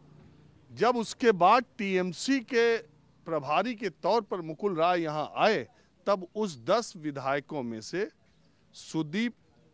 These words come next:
देव बर्मन, वो नेता यहाँ के बहुत महत्वपूर्ण नेता हैं, आपने भारतीय जनता पार्टी के उम्मीदवार के मुंह से उनका नाम सुना ही है, वो बहुत महत्वपूर्ण, वो लड़ाई लड़ते रहे थे। वो जब मुकुल राय टीएमसी के यहाँ प्रभारी बने,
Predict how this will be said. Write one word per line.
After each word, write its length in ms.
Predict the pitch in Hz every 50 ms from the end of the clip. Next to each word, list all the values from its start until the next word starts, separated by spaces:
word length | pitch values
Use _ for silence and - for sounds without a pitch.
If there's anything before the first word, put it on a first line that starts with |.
| -
देव 280 | 117 120 156 170 170 151
बर्मन, 440 | 127 107 123 135 135 143 160 180 277 - _ _ _ _ _ _ _ _ _ _ _ _ _ _ _ _ _ _ -
वो 420 | 127 139 180 220 233 240 233 - -
नेता 520 | 151 131 135 147 160 156 - 208 190 185 165
यहाँ 260 | 117 135 135 139 147
के 100 | 139 143
बहुत 240 | 135 135 156 160 180
महत्वपूर्ण 500 | 131 135 135 - 151 135 - 156 156 147
नेता 300 | 147 151 - 180 180 175
हैं, 100 | 180 170
आपने 240 | 151 143 139 139 143
भारतीय 340 | 131 135 135 131 143 147
जनता 240 | 143 139 135 131 143
पार्टी 340 | 139 - 139 139 135 - 147
के 240 | 135 - 147 143 131 - - - -
उम्मीदवार 420 | 131 139 139 135 143 147 147 143
के 120 | 135 147 131
मुंह 180 | 135 147 147
से 120 | 131 - 139
उनका 220 | 135 131 131 139
नाम 240 | 139 143 147 143 131
सुना 280 | - - - 156 180
ही 120 | 185 156 123
है, 160 | 117 131 156 - - - - - - _ -
वो 100 | 120 113
बहुत 360 | 110 175 185 247 269 208 220
महत्वपूर्ण, 500 | 175 165 165 147 170 156 - 202 185 180
वो 120 | 170 160
लड़ाई 400 | 147 135 139 143 156 165 170 170
लड़ते 420 | 135 117 120 135 147 147 - 190 180
रहे 180 | 139 131 131
थे। 200 | 127 - 160 175 196 - - - _ _ _ -
वो 300 | 127 143 190 226 247 247
जब 320 | 220 190 196 202 214 220 - - _ _ _ _ _ - 131
मुकुल 360 | 147 175 175 - 277 269 233
राय 220 | 226 214 214 202
टीएमसी 460 | - - 196 185 180 170 151 - 190
के 120 | 165 170 202
यहाँ 180 | 151 147 147
प्रभारी 420 | 143 - 147 135 135 139 147 147 131
बने, 300 | 120 120 123 139 165